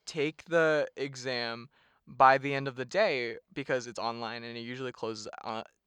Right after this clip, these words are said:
at the end of the day." Obviously, I was wrong. I was stupid as hell.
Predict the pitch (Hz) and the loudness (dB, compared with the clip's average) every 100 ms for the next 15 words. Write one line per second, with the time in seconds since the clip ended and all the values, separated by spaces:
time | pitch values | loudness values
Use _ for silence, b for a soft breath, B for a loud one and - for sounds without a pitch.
0 | - 127 123 117 110 104 104 104 101 - | -4 -2 -2 -6 -6 -6 -4 -4 0 8
1 | 160 165 - 151 139 143 - 123 139 139 | 8 8 2 0 0 -2 0 2 2 6
2 | 139 127 123 151 - 120 - - _ _ | 8 8 4 -2 -8 -8 -8 -14 _ _
3 | - 151 170 170 123 110 | -8 -2 -2 2 2 2